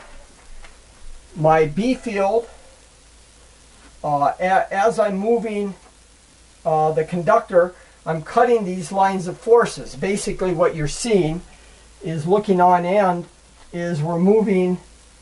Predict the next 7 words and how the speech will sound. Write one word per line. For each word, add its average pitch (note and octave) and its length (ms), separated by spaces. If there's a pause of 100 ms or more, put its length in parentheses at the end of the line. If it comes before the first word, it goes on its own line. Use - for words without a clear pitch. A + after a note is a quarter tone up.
(140)
this F#3 260
wire F#3 540 (520)
out F3 220
in E3+ 100
this F3 220
direction, E3+ 640
V. D3 320